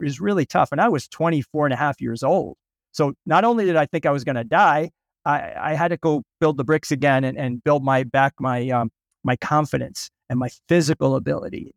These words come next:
and my financial ability to work a full day. And I did that by getting back in shape on the basketball court, finding my happy place. So I moved to California, all the way across the country. So that's, that's part of story one, but that's a miracle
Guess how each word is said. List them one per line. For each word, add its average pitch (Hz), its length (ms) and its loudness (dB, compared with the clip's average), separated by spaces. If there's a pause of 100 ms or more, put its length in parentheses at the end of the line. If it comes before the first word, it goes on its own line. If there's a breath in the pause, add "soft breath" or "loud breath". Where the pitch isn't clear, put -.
and 135 340 -2
my 131 240 -4
financial 160 540 2
ability 135 340 2
to 123 100 -2
work 156 280 2
a 160 60 2
full 131 260 -2
day. 123 400 -4 (340)
And 147 300 0
I 151 100 2
did 208 220 -2
that 170 200 2
by 160 200 4
getting 165 320 2
back 165 200 2
in 165 100 -4
shape - 300 -2
on 143 120 0
the 143 60 2
basketball 156 480 2
court, 127 280 0
finding 135 260 0
my 131 140 -2
happy 135 280 -4
place. 127 220 -4
So 139 100 -2
I 139 60 2
moved 185 200 0
to - 80 -6
California, 143 580 0 (560)
all 170 120 4
the 190 60 4
way 185 120 2
across 160 260 2
the 139 80 -4
country. 135 280 -2
So 156 100 -2
that's, 165 220 0 (140)
that's 170 200 0
part 170 200 2
of 147 60 -4
story 151 340 0
one, 127 380 -2
but 147 160 -4
that's 165 160 2
a 175 60 -2
miracle 147 580 0